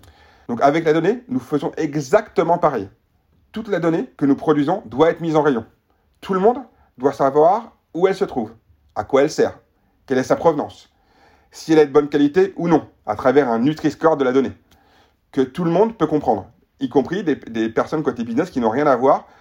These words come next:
avec la création de ces données-là. L'idée, c'est donc assez simple, hein, c'est vraiment pour nous de vulgariser sous le terme de supermarché de la donnée, avec comme véritable enjeu derrière ça, de désacraliser les termes un peu technico-techniques de la data, rendre vraiment ça accessible à tous dans l'entreprise,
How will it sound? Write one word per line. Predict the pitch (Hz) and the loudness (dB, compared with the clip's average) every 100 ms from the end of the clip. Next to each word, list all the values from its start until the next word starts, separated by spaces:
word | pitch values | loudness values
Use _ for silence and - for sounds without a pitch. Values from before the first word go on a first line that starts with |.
| - | -8
avec | 107 113 147 | -2 2 2
la | 117 | 0
création | - 151 131 - 180 | -2 2 2 0 -8
de | 196 | -8
ces | 117 135 | -6 -4
données-là. | 127 113 95 _ _ _ _ - | -2 -4 -8 _ _ _ _ -12
L'idée, | 117 135 185 - - | -4 2 2 0 -10
c'est | - | -6
donc | 143 143 | -4 -2
assez | 151 160 | -2 0
simple, | 185 123 | 0 0
hein, | 120 | -2
c'est | - | -2
vraiment | 120 139 175 | 0 2 2
pour | 151 135 | 0 0
nous | 160 | 0
de | 151 | 0
vulgariser | 123 117 185 165 175 175 165 156 156 _ _ | -2 -2 -6 0 0 0 -2 -4 -6 _ _
sous | - 143 | -4 -4
le | 135 | 2
terme | 156 147 139 | 2 2 0
de | 113 | -6
supermarché | - 175 - 180 160 151 143 156 | -8 -14 0 0 2 2 0 -2
de | 131 | -2
la | |
donnée, | 117 117 196 _ _ _ _ _ _ _ | 0 0 -2 _ _ _ _ _ _ _
avec | - 120 139 151 - _ _ _ - | -2 2 4 2 -2 _ _ _ -2
comme | 147 135 - - | 0 0 -4 -8
véritable | 113 156 160 160 147 | 0 0 2 0 0
enjeu | 151 | 0
derrière | 135 123 120 | 0 -2 0
ça, | 180 | -2
de | 151 | -2
désacraliser | 123 135 180 170 - 151 143 | -2 -2 -2 -2 0 0 0
les | 156 131 | -2 0
termes | 160 143 | 2 2
un | |
peu | - | -2
technico-techniques | 143 147 147 139 147 143 135 143 135 | -6 -6 -4 -2 -2 0 -2 0 0
de | |
la | 117 | 2
data, | 110 117 151 175 - _ _ | 2 2 2 0 -2 _ _
rendre | - 120 156 120 | -6 0 2 0
vraiment | 113 135 143 | 0 2 2
ça | 139 | 2
accessible | 151 139 131 135 | 0 0 -6 -4
à | 117 | -4
tous | 170 190 - _ | -4 -14 -16 _
dans | 107 127 | 0 0
l'entreprise, | 127 117 117 190 | 0 -2 -4 -6